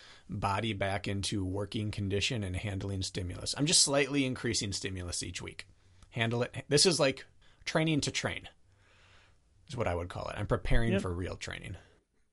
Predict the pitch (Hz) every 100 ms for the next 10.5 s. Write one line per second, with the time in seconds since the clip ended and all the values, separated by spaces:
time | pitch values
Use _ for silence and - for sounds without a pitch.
0 | - 135 123 156 156 160 160 143 139 131
1 | 131 131 131 123 120 - - 127 - 120
2 | 127 117 107 123 123 110 - 110 107 110
3 | - 110 - 113 113 - - 117 - 123
4 | 117 113 120 123 - - - - - 175
5 | 180 196 156 147 139 - 120 - 113 113
6 | 104 95 - - - - _ - - -
7 | 117 101 104 117 117 117 - 110 104 -
8 | 110 104 - - 110 98 95 95 110 101
9 | 98 95 104 95 98 95 92 - - -
10 | - 110 98 95